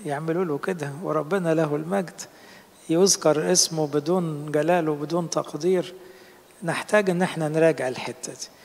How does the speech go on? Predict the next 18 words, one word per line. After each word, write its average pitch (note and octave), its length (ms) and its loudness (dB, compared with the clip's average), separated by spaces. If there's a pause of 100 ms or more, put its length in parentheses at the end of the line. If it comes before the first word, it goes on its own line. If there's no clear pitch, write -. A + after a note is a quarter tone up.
(280)
لأن F#3+ 360 2
كل A#3+ 360 4
التسابيح E3 680 0
الكنيسة D3+ 680 -2 (400)
فيها F#3 400 2
اسم E3+ 260 -2
ربنا، E3+ 420 -4 (140)
لازم. G3 400 -4 (1000)
كل G#3+ 260 4
التسابيح، E3 880 -4 (280)
يعني C#3 220 -4
لحن D#3+ 300 0
خنفران C#3+ 720 -2
هو C#3+ 220 -2
باسم D#3+ 360 -4
الآب D#3+ 560 0
والابن D3+ 540 -2
والروح، D3+ 280 -4